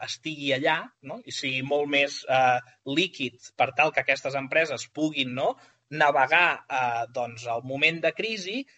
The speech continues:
això sí que fa, i sobretot, ja dic, eh, en combinació amb la capacitat dels governs, no?, de,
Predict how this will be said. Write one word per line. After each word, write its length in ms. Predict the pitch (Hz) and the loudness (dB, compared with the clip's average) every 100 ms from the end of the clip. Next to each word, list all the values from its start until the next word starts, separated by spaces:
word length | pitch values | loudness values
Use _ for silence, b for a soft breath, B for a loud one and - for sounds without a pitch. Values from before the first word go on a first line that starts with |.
| b - | b -4
això 300 | - - 196 | -2 0 0
sí 220 | - 202 185 | 0 -2 -2
que 120 | 156 | -2
fa, 480 | - 196 190 269 - | 2 4 4 0 -6
i 80 | 135 | -6
sobretot, 420 | - 131 120 139 | -4 -2 -2 0
ja 100 | 135 | 2
dic, 160 | 143 127 | 2 0
eh, 60 | 156 | 0
en 80 | - | 0
combinació 720 | 147 135 131 123 - 135 165 | -6 -4 -4 -4 -2 -2 2
amb 100 | 143 | 0
la 80 | |
capacitat 540 | 123 123 123 127 127 131 | 0 -2 -4 0 0 0
dels 200 | 131 127 | -4 -4
governs, 560 | 127 131 131 117 110 120 | 0 2 2 0 -10 -6
no?, 140 | 147 | -2
de, 100 | 180 | 0